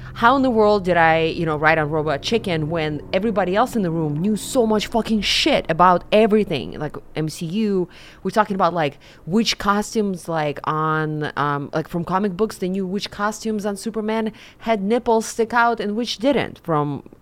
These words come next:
wh-, which issue had, you know, more sexually open Superman and which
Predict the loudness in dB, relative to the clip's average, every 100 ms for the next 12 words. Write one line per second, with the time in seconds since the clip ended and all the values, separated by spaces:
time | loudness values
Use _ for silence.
0 | -8 -2 -2 -2 -2 -2 0 0 -2 -4
1 | -4 -2 -2 -6 -18 -20 -20 _ -4 0
2 | 0 0 -2 -2 0 -2 -2 -2 0 2
3 | 2 -2 -8 _ -8 -4 -4 -6 -10 _
4 | -20 _ -20 _ _ _ -2 0 0 -2
5 | -4 -4 -2 -2 -2 -2 -2 -6 -6